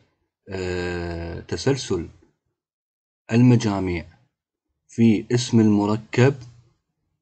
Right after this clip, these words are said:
أعتمد على اسم مجموعة الأثل وليس على البادئة، الداي أو التراي أو التترا أو السكندري أو التيرشري.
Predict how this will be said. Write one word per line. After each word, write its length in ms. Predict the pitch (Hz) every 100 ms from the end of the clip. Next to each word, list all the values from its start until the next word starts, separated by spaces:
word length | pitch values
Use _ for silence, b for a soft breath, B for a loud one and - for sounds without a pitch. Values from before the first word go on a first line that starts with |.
| _ _ _ _ _ _ _ _ _ _ _ _ _ _ _ 117
أعتمد 540 | 120 120 131 151 160
على 420 | - 113 127 143 123
اسم 260 | - 135
مجموعة 480 | 98 - 120 160 127
الأثل 400 | 127 98 - 87 82 _ _
وليس 520 | - 110 113 170 170 147
على 420 | 117 135 143 147
البادئة، 600 | 104 92 95 90 85 82 - _
الداي 400 | 95 95 98 95
أو 140 | 90 90
التراي 440 | 85 92 95 80
أو 120 | 87
التترا 420 | 87 107 107 101
أو 80 | 87
السكندري 680 | 87 - 87 98 95 95 113 123 B B 85
أو 180 | 101
التيرشري. 640 | 117 120 95 82 76 64